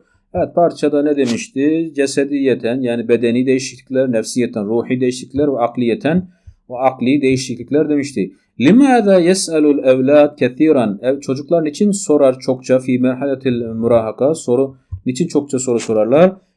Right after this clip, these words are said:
E, li cezbi intibahil valideyn, anne babasının dikkatini çekmek için. E, keyfe nuamilu estika evladina? E, evet, çocuklarımıza, arkadaşlarına, değil mi? Çocukların arkadaşlarına nasıl davranmalıyız?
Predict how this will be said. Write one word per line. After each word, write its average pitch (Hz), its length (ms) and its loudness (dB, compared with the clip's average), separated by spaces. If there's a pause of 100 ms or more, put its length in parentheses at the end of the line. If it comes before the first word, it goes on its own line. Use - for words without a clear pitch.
(100)
E, 117 80 -6
li 143 200 0
cezbi 160 380 0
intibahil 147 760 -2
valideyn, 139 680 2
anne 156 200 -2
babasının 139 380 -2
dikkatini 147 460 -2
çekmek 143 540 -4
için. 143 420 -4 (460)
E, 127 260 2
keyfe 180 520 2
nuamilu 156 960 0
estika 139 640 2
evladina? 123 920 0 (280)
E, 120 380 4
evet, 143 240 4 (140)
çocuklarımıza, 135 1120 0
arkadaşlarına, 123 880 0
değil 151 120 0
mi? 170 40 -6
Çocukların 120 340 -2
arkadaşlarına 127 460 -4
nasıl 127 340 -4
davranmalıyız? 107 960 0